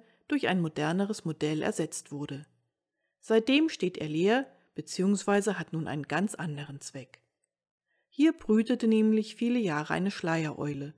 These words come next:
und auch dieses Jahr wurde sie bereits gesehen. Als Kulturfolger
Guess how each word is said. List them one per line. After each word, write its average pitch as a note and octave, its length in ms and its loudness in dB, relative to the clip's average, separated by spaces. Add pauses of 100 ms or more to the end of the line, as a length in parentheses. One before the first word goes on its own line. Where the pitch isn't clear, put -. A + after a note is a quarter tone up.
(440)
und D4 220 -2
auch F3+ 100 -6
dieses A3+ 440 -2
Jahr E3 260 -4
wurde E3+ 200 -2
sie F#3+ 120 -8
bereits G3 400 0
gesehen. D#3 500 -4 (800)
Als B3+ 240 0
Kulturfolger A#3+ 920 2